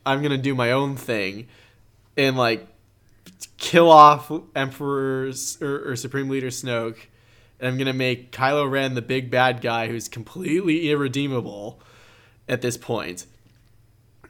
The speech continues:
And then in episode nine, the, like, original director comes back and he's like,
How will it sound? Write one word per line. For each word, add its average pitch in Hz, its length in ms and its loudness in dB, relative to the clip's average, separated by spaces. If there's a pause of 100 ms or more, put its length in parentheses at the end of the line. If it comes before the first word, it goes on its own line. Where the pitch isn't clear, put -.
(120)
And 160 120 0
then 156 160 6
in 156 100 4
episode 151 340 2
nine, 143 540 2 (320)
the, 131 260 0 (600)
like, 139 200 2 (460)
original 151 400 2
director 135 380 2
comes 127 240 -4
back 143 300 6
and 139 80 -4
he's 135 120 -4
like, 139 200 0